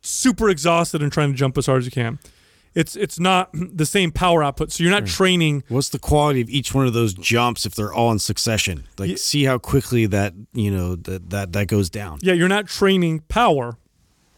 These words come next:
Speaker 1: At that point, you're training stamina, which is fine if that's what you wanna train, but there's better ways to train stamina. But if you wanna train power, then you practice power. So in the, in the example of a box jump,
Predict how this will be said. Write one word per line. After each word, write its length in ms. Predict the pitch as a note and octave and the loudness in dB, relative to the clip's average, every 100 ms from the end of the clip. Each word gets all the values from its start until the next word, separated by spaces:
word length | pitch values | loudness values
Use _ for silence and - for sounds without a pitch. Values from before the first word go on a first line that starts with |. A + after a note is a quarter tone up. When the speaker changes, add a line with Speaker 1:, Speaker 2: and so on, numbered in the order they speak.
| - | -14
Speaker 1:
At 140 | D#3 D3 | -8 0
that 200 | G#3 - | 0 2
point, 200 | F3+ F3+ | 0 0
you're 100 | D3+ | 0
training 380 | - D#3 D3+ C#3+ | 2 0 0 -2
stamina, 580 | - G#3 F3+ C3 A#2 - _ _ _ _ | 0 2 2 0 -6 -14 _ _ _ _
which 220 | G3+ G#3+ | -2 0
is 120 | A#3 - | 0 0
fine 440 | B3 B3+ F3 F3 | 2 2 4 2
if 100 | E3 | 0
that's 220 | E3+ D#3 | 0 0
what 100 | F#3+ | -2
you 80 | F3+ | 0
wanna 220 | D3+ C#3 | 0 0
train, 320 | - F#3 D3+ | 0 0 2
but 100 | D3 | 2
there's 120 | C#3+ B2 | 0 0
better 180 | D3+ | 2
ways 160 | C#3+ C3+ | 2 0
to 60 | B2+ | -2
train 240 | D3+ C3+ | -4 -4
stamina. 360 | - E3+ C#3 A#2+ _ _ _ _ | -2 -2 -2 -6 _ _ _ _
But 100 | - | 0
if 120 | D#3+ G3+ | 2 2
you 80 | |
wanna 180 | A#3 C#4 | 2 0
train 240 | - G3+ E3 | 0 0 0
power, 640 | - C#4+ C4 D#3 C#3 D#3 - _ _ | -2 0 2 2 2 -2 -10 _ _
then 140 | E3+ E3+ | 0 2
you 100 | F3 | 0
practice 520 | - D3+ C#3 D#3 - | 0 0 0 -4 -4
power. 420 | G#3 B3 D#3 - | 0 0 0 -4
So 240 | - D3+ | -2 0
in 140 | D#3+ D3+ | 2 0
the, 160 | D3 D3+ | 0 -2
in 120 | D#3+ D3 | -2 -2
the 100 | D3 | -2
example 440 | B2+ D#3 D#3 D#3 | 0 0 2 0
of 80 | C3+ | 0
a 160 | C3+ C3+ _ _ | -2 -4 _ _
box 260 | F#3+ A3 - | 0 0 -2
jump, 320 | - C#3 C#3+ | 0 2 0